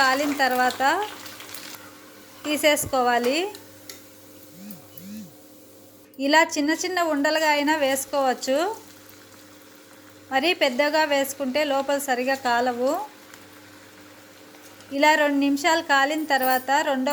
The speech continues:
వైపుకు తిప్పుకొని రెడ్డుగా కాలిన తర్వాత తీసేసుకోవాలి.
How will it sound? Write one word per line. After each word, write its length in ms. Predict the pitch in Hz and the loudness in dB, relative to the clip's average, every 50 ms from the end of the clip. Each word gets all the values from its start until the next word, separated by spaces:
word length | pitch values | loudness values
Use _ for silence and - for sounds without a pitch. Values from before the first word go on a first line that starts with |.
| 285 285 | 2 2
వైపుకు 320 | 269 254 247 - - 262 - 254 | 2 2 0 -2 -6 -12 -10 -10
తిప్పుకొని 500 | 240 247 262 254 262 247 240 240 285 339 403 440 440 - - - - - - - - - - - - - - - - - - - - - - - - - - - - - - - - - - - - - | -10 -10 -10 -8 -8 -6 -4 -2 -2 -4 -4 -6 -14 -20 -20 -20 -20 -20 -20 -20 -20 -20 -20 -18 -18 -18 -18 -20 -20 -20 -20 -20 -20 -20 -20 -20 -20 -20 -20 -20 -20 -20 -20 -20 -20 -20 -20 -16 -6 -2
రెడ్డుగా 320 | 262 269 254 285 294 320 320 320 320 | 0 0 2 2 4 4 4 4 4
కాలిన 320 | 294 269 269 269 294 302 294 - 277 | 4 4 4 4 0 -2 -2 0 0
తర్వాత 340 | 254 262 254 254 254 262 294 302 294 - | 0 2 2 0 0 0 -2 -4 -2 -4
తీసేసుకోవాలి. 920 | 254 254 254 277 262 262 262 - - 233 226 226 226 226 226 233 254 | -6 -4 -2 -4 -4 -4 -6 -8 -6 -4 -2 -2 -2 -4 -4 -4 -4